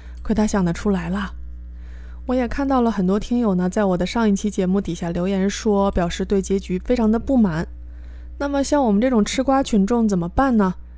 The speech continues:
只能自己制造一个结局了。在第十二集的时候，江哲搞明白了各种规则和潜规则，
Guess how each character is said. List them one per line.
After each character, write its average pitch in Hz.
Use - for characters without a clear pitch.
只 -
能 185
自 302
己 202
制 -
造 202
一 170
个 175
结 165
局 -
了。 -
在 214
第 214
十 -
二 269
集 214
的 208
时 190
候， 202
江 214
哲 196
搞 185
明 180
白 208
了 202
各 294
种 185
规 269
则 185
和 190
潜 185
规 294
则， 180